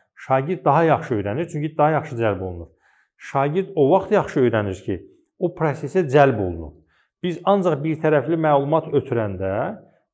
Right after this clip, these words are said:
şagird prosesə cəlb olunmamış qalır, fikri yayınır və, e, öyrənməmiş olur nəticədə. Amma biz nə vaxt şagirdin öyrənməsini, e, inkişaf elətdirə bilərik? Nə vaxt ki, onu prosesə cəlb eləyirik və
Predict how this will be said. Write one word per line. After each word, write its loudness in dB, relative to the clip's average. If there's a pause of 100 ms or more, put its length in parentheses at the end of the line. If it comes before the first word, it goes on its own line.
(160)
şagird 2
prosesə -2
cəlb 4
olunmamış 2
qalır, -6 (280)
fikri -2
yayınır 0 (440)
və, 4 (580)
e, -2 (300)
öyrənməmiş 2
olur -6
nəticədə. -10
Amma -2
biz -8 (100)
nə -2
vaxt 2
şagirdin 0
öyrənməsini, -2 (480)
e, -4 (340)
inkişaf -6
elətdirə -2
bilərik? -2 (320)
Nə 2
vaxt -4
ki, -2
onu 0 (440)
prosesə -4 (460)
cəlb 0
eləyirik -2
və 2